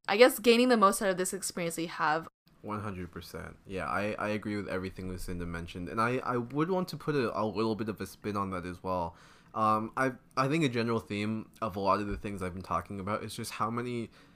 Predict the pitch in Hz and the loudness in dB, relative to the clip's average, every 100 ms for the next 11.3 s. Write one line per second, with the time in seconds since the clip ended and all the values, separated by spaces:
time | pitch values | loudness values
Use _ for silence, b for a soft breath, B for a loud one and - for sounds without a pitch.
0 | b b - 110 107 101 - - - 110 | b b -6 0 0 -2 -14 -20 -8 -6
1 | 104 95 110 - 113 131 127 120 104 101 | -6 -4 -4 0 2 2 0 -4 -4 -4
2 | 101 98 98 95 90 - 101 113 117 - | -4 -2 -2 -2 -2 -10 -8 -4 -4 -2
3 | 95 95 - 98 90 - - b b b | -2 -4 -6 -6 -6 -8 -20 b b b
4 | 107 104 98 95 98 95 95 92 - 104 | -6 -2 -2 -2 -4 -4 -4 -6 -8 -6
5 | 104 - 123 127 120 110 104 107 - 101 | -4 -4 -2 -2 0 2 0 -2 -2 -2
6 | 98 98 98 95 98 95 95 87 90 92 | -2 -4 -2 -2 -2 -2 -2 -4 -6 -8
7 | 90 90 - - - 92 92 92 b b | -6 -8 -10 -14 -6 -4 -2 -4 b b
8 | b b 90 90 87 85 82 - - 127 | b b -4 -2 -2 -4 -10 -12 -6 -4
9 | 147 180 156 - 120 123 120 - - - | 0 -2 -4 -4 -2 -2 -4 -12 -20 -20
10 | - - - 117 120 127 117 - 117 113 | -20 -18 0 2 4 2 -2 -2 0 0
11 | 117 107 104 | 0 0 0